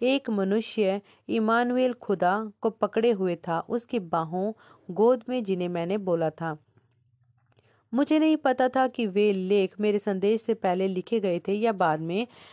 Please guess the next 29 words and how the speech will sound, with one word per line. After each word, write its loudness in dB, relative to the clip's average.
पर 4
चाहे 2
जो 0
भी 0
हो, -2
इस 0
जानकारी 2
ने -2
मुझे 0
उत्तेजित -2
कर 2
दिया -2
कि -4
मैंने -2
उसे -2
कहा -2
था। -2
यदि 2
पहले 2
ही 0
शायद 0
इसीलिए -4
उन्होंने 2
इतनी -2
जोर 2
से 0
आमीन -2
बोला 0
था, -4